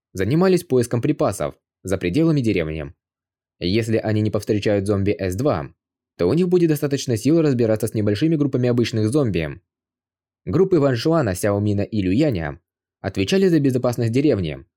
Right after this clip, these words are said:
а также проходили стрелковую подготовку.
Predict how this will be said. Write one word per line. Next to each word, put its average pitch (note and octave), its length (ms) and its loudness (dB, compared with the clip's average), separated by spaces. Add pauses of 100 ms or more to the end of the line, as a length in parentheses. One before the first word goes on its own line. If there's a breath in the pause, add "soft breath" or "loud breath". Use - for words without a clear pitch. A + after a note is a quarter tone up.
(400)
а E2+ 120 -4
также E3 320 2
проходили E3 400 2
стрелковую A2 520 2
подготовку. A#2+ 720 -2